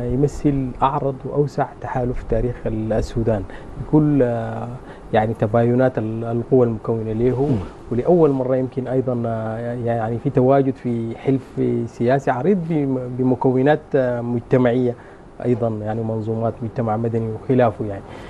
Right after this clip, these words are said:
Speaker 1: فطبيعي جدا إنه، آه، يكون في تباينات في هذا المكون، لكن، آه، يمكن كان، آه، برنامج الحد الأدنى هو كان إسقاط النظام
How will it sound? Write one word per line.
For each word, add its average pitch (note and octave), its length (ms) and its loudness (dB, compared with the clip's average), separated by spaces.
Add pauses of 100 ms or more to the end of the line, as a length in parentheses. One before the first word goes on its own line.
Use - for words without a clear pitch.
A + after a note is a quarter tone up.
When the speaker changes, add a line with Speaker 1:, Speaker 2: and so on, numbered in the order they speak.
(240)
Speaker 1:
فطبيعي F3+ 420 6
جدا F#3 260 2
إنه، F3 520 0
آه، B2+ 220 2
يكون B2+ 280 0
في D3+ 180 -2
تباينات A#2+ 640 2 (140)
في A#2 240 -4
هذا C3 260 2
المكون، A#2 760 0
لكن، C#3 340 2 (440)
آه، A2 420 -2
يمكن C3+ 340 0
كان، D3+ 360 2
آه، A#2 320 -2
برنامج C#3+ 520 2
الحد C#3 400 0
الأدنى B2 420 -2 (140)
هو A2 100 -4
كان C3+ 200 -4
إسقاط D#3 460 0
النظام C#3 420 -2